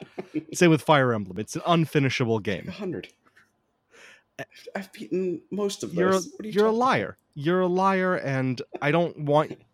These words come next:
Speaker 2: I don't want people listening to this to think that we're both liars, so I'm distancing myself from that statement.
Speaker 1: <laughs> All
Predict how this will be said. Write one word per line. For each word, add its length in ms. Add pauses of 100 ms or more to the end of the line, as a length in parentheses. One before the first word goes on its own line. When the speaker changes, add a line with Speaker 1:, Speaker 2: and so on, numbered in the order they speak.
(120)
Speaker 2:
I 100
don't 180
want 300
people 500
listening 280
to 40
this 140
to 80
think 120
that 60
we're 100
both 300
liars, 380
so 120
I'm 120
distancing 460
myself 340
from 140
that 180
statement. 460 (540)
Speaker 1:
<laughs> 520
All 80